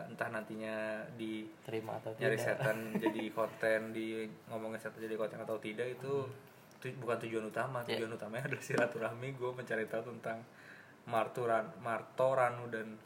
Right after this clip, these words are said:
Speaker 2: Memecah, memecah
Speaker 1: Nah, nah.
Speaker 2: misteri ya.
Speaker 1: Memecah
Speaker 2: Karena
Speaker 1: misteri.
Speaker 2: sebenarnya emang, emang butuh pendengar, butuh view. Cuman kalau kita s-, sekarang jual, eh,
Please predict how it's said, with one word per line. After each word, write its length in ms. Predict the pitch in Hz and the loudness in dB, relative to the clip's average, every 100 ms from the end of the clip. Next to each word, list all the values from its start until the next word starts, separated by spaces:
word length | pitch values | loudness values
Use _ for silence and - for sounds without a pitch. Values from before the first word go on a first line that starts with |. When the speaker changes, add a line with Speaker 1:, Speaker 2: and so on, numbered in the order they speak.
| - - - - - - | -20 -20 -20 -20 -18 -6
Speaker 2:
Memecah, 460 | 117 110 - 110 110 - | -4 -4 -4 -4 -4 -6
memecah 460 | 120 117 113 - 117 | -2 0 -2 4 4
Speaker 1:
Nah, 240 | 113 - 110 | 2 -4 -8
nah. 100 | 107 - | -8 -6
Speaker 2:
misteri 420 | 131 123 123 113 | -2 0 4 2
ya. 60 | 113 - - | 0 -6 -12
Speaker 1:
Memecah 160 | 117 | -6
Speaker 2:
Karena 200 | 110 135 | 2 4
Speaker 1:
misteri. 100 | 165 160 | 4 4
Speaker 2:
sebenarnya 320 | 143 160 190 - - - - | 8 8 8 2 -10 -18 0
emang, 340 | 127 131 127 123 123 123 - | 2 6 6 6 2 -4 4
emang 560 | 123 123 120 120 117 117 117 117 117 - | 4 4 4 6 6 2 -2 -4 -4 -2
butuh 400 | 120 120 135 120 113 - | 0 2 6 4 4 2
pendengar, 500 | 117 107 107 117 107 | 4 4 8 8 8
butuh 320 | 107 - 104 | 2 0 -2
view. 180 | 117 113 110 | 0 2 2
Cuman 340 | 117 107 120 160 160 - - - - - | 0 0 2 0 -2 -8 -18 -12 -12 -8
kalau 300 | - 113 113 | 4 4 4
kita 280 | - 117 113 | 0 0 2
s-, 220 | 110 - - - - | 2 0 -8 -20 -14
sekarang 560 | - - 113 110 113 110 | -12 0 2 2 0 -2
jual, 380 | 117 110 110 107 110 | 4 8 8 8 4
eh, 760 | 110 107 107 107 107 107 107 | 4 4 4 2 2 0 0